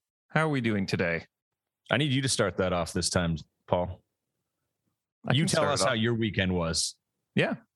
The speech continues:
Speaker 1: My weekend was excellent. Um, little tour, did a little road tour down to Toronto, hockey tournament in Mississauga. Uh, tough loss in the semis, good quality teams down there.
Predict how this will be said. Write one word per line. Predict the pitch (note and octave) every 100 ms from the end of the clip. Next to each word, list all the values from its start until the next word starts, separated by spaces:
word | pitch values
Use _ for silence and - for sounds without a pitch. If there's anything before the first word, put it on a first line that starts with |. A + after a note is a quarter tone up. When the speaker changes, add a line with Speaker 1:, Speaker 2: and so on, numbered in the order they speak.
| _ _ _ _ _ _ -
Speaker 1:
My | C#3
weekend | E3+ G3+ F3+
was | C#3
excellent. | E3+ - B2+ D#2+ - - _ _ _ _ _ _
Um, | - G2+ G2+ G2+ G2+ G2 F#2+ - _ _ _ _ _ -
little | B2+ A2
tour, | - C3+ G3
did | F3 A#2
a |
little | A2 G#2
road | A2 C#3
tour | - C#3+ A3 - _
down | A2+
to | A2
Toronto, | - A2 A#2 E3 - _ - - - -
hockey | A#2+ -
tournament | C3 C3 C3+ C3+
in | A2+
Mississauga. | A2+ - A2+ B2 - _ _ - - - - - _ -
Uh, | G2+ G2 G2 G2
tough | - E3+
loss | F3+ E3 D#3+
in |
the | E3+
semis, | - D3 C#3 D3+ - - - _ _ _ _ -
good | D3
quality | - C#3 C3+
teams | B2+ C3+ C3
down | C3+ B2+
there. | B2+ C3+ E3